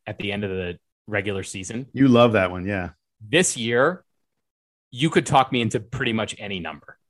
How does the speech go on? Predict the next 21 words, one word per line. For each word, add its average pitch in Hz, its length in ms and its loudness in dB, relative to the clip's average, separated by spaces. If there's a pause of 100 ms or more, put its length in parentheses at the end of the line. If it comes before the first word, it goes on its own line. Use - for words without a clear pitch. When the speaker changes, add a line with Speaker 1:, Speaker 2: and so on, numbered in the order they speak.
(400)
Speaker 1:
um, 82 380 -4 (120)
because 110 720 -2
I 123 120 2
think 151 200 0
that 151 100 -6
this 127 180 -6
team 113 280 -4
could 113 220 -4
be 101 380 -6 (100)
elite 104 480 -8
on 123 180 0
defense, 139 600 -4
and 107 100 -4
I 104 80 -2
think 117 300 -2
that 107 340 -4 (120)
there's 113 160 -4
also 110 240 -2
a 104 60 0
world 101 340 0
where 92 360 -2